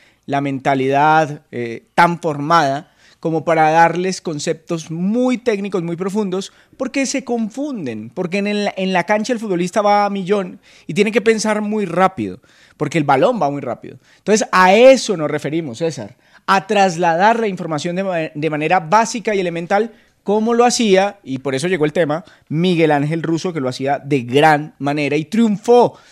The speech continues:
sin necesidad de ir a una conferencia de prensa a declarar de forma,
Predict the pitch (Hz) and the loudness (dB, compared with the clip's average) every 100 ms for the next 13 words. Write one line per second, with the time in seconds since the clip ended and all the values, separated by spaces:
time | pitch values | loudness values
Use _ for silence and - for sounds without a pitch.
0 | _ - 202 190 190 180 175 175 190 170 | _ -8 -6 -2 -2 -2 2 6 4 4
1 | 196 190 208 196 185 185 160 151 147 170 | 0 0 0 0 0 -4 -4 -4 -4 -4
2 | 156 151 165 160 185 - _ _ - 170 | -4 -2 -4 -2 -6 -6 _ _ -2 0
3 | 165 156 147 151 160 156 170 165 156 156 | 0 -2 0 2 2 -2 -4 -4 -4 -8
4 | 156 | -10